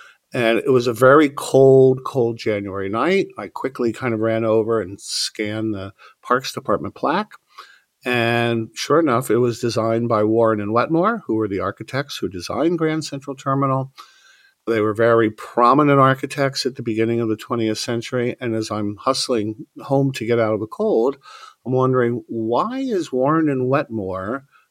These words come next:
designing this little fountain in this sort of obscure corner of Riverside Park?" So I, a sort of cursory Google search about the Hamilton Fountain,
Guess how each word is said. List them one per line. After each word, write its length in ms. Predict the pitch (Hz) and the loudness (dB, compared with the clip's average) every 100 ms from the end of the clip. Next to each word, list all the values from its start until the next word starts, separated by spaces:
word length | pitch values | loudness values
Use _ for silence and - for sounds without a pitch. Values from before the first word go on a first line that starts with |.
| - | -4
designing 560 | 123 120 120 120 120 117 | -2 0 0 0 0 0
this 240 | 107 - | -2 0
little 220 | 127 190 | 0 -2
fountain 880 | 185 - - 160 156 - 92 107 113 | -4 -12 -6 -4 -4 -6 -6 -6 -8
in 180 | 135 113 | -6 -2
this 160 | 110 - | -2 -2
sort 320 | - 127 123 | -2 0 0
of 120 | 113 | -4
obscure 500 | 98 - - 123 139 | -6 -8 -4 -2 -2
corner 480 | 139 - 131 117 117 | -4 -4 -2 0 -2
of 100 | 98 | -2
Riverside 520 | 110 123 - 107 95 | -4 -4 -6 -6 -2
Park?" 340 | 196 220 82 _ _ _ - - - - _ _ _ _ _ _ _ _ | 0 2 0 _ _ _ -20 -20 -20 -20 _ _ _ _ _ _ _ _
So 520 | - - 135 123 120 - | -4 2 6 6 6 2
I, 380 | 120 117 113 107 - | 2 4 4 0 -2
a 120 | 120 | -6
sort 280 | 107 - 123 | -4 0 2
of 100 | 104 | 0
cursory 640 | - 127 117 - 113 104 98 - _ - | 0 0 0 0 0 0 -6 -16 _ -2
Google 320 | 120 139 139 | 0 2 0
search 380 | - 143 165 - | 2 2 0 -4
about 240 | 104 95 | -8 -6
the 100 | 90 | -10
Hamilton 580 | - 101 95 95 98 95 | -8 -8 -6 -8 -10 -8
Fountain, 540 | 113 127 - 175 175 | -6 -6 -2 -4 -4